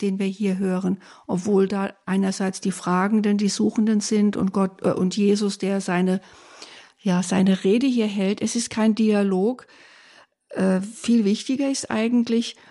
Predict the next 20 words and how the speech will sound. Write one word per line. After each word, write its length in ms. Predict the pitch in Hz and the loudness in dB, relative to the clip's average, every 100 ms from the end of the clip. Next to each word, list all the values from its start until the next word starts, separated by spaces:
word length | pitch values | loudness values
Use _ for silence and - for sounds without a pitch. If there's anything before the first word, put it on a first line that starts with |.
| - _ _ _ _ _ _ _ _ _ _ _ _ _ - | -20 _ _ _ _ _ _ _ _ _ _ _ _ _ -2
das, 240 | 208 - | -2 0
was 180 | 208 - | -2 -2
passiert 640 | 208 196 - 220 226 - - - _ | -2 0 2 2 2 -2 -20 -20 _
in 220 | - 202 | 2 2
Worten 360 | 190 190 196 208 | 2 -2 -2 -4
zwischen 360 | - 196 - 196 | -4 -4 -2 0
Jesus 560 | 190 190 196 208 214 | 2 0 0 -2 -4
und 220 | - 202 | -2 -2
seinem 300 | - 196 202 | 2 4 4
Vater. 460 | 196 - 214 214 180 | 2 -4 -4 -2 0
Wir 140 | 185 | 0
hören 260 | 190 190 190 | 2 2 2
dann 160 | 190 185 | 2 0
die 120 | 185 | -2
Stimme 380 | - 220 240 233 | 0 2 2 2
des 200 | 202 - | -2 -4
Vaters, 600 | 202 190 214 233 233 - - - - _ - | -2 -2 0 -2 -2 -8 -20 -20 -20 _ -2
der 200 | 190 185 - - - | 0 0 -6 -20 -20
von 240 | - 208 190 | -6 0 2
der, 240 | 190 | 2